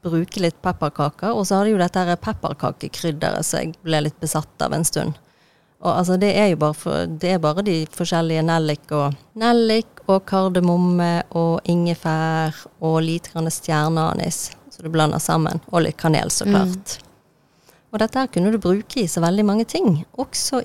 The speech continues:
Speaker 1: i da marengs. Så da ble det til at jeg laget, skal vi se. Så dette pepperkakekrydderet var vel egentlig opphavet til at jeg laget denne kaken, pluss kanskje noen, eh, pepperkaker som skulle vært oppspist. De er super å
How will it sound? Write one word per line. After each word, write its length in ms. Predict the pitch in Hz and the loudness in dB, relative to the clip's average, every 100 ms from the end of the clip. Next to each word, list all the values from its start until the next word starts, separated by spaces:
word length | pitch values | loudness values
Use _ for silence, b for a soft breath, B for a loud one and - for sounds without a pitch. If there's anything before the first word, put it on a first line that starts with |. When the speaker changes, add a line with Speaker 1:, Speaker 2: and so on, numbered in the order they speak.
| - | -4
Speaker 1:
i 240 | 202 202 | -6 -6
da 260 | - 170 170 | -2 0 2
marengs. 760 | - 160 156 - - - - - - _ _ _ _ _ _ _ _ - | 2 0 0 -2 -4 -6 -8 -8 -18 _ _ _ _ _ _ _ _ -16
Så 260 | - 220 - - _ _ _ _ | -2 0 0 -4 _ _ _ _
da 100 | - | -8
ble 380 | 240 - 254 269 | -8 -6 2 2
det 140 | 214 196 | 2 0
til 200 | 240 226 | 0 0
at 180 | - 190 | 0 -2
jeg 120 | 202 | 0
laget, 680 | 185 185 214 226 - - - B B B _ _ | 2 2 2 -2 -4 -10 -10 B B B _ _
skal 200 | _ - | _ -14
vi 60 | - | -12
se. 140 | - - _ | -12 -16 _
Så 160 | - | -2
dette 180 | 233 254 | 0 0
pepperkakekrydderet 1300 | 262 294 - 165 - 143 - 165 - - 156 156 156 | -2 -6 -2 -4 0 -2 -2 -6 -6 -6 -2 0 2
var 100 | 185 233 | 4 4
vel 120 | 190 | 2
egentlig 240 | 185 226 - | 0 -2 -2
opphavet 500 | 175 - 185 160 156 | -6 -2 0 0 -2
til 160 | 170 165 | -4 -4
at 80 | - | -2
jeg 80 | |
laget 680 | 160 160 165 156 - - - | 2 2 2 -2 -6 -14 -16
denne 240 | - 165 165 | -2 0 0
kaken, 440 | 170 156 - 165 | 2 0 2 0
pluss 260 | - 196 - | 2 0 0
kanskje 320 | 170 165 180 | 0 0 0
noen, 320 | 175 165 160 | 0 2 2
eh, 120 | 160 156 | 0 0
pepperkaker 600 | 175 - 156 135 - 160 | -2 -4 -2 -4 -2 -6
som 140 | 151 | -4
skulle 240 | 151 160 156 | -4 -2 -2
vært 300 | 151 - - | -4 -6 -20
oppspist. 720 | - - - 170 - - - - - | -10 -8 -4 -4 -4 -10 -18 -20 -20
De 240 | 180 202 | -6 0
er 100 | 185 | 2
super 760 | 180 202 196 202 240 202 175 160 | 6 4 4 2 2 2 2 4
å 160 | 165 | 6